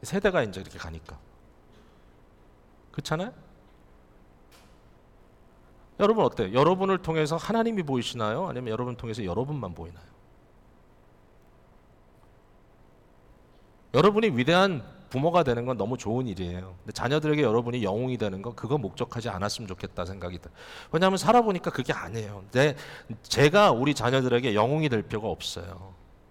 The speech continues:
왜냐하면 저도 떠나요. 그 영웅이 없어지면 자녀들에게 뭐가 되겠-, 되겠어요? 그들에게 남아있어야 되는 것은 하나님이에요. 여러분, 미리암도 갑니다.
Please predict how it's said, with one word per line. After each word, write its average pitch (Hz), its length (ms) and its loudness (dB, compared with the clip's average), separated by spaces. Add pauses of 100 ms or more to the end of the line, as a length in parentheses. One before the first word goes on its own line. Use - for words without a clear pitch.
(180)
왜냐하면 117 280 -2
저도 110 260 -2
떠나요. 123 560 -4
그 131 180 2
영웅이 117 300 -2
없어지면 104 640 -4
자녀들에게 101 480 -6
뭐가 87 260 -4
되겠-, 87 320 -8
되겠어요? 87 460 -10 (480)
그들에게 120 460 0
남아있어야 113 800 -2
되는 92 280 -6
것은 87 420 -8 (160)
하나님이에요. 156 600 -10 (2000)
여러분, 165 220 4
미리암도 143 400 4
갑니다. 110 540 -2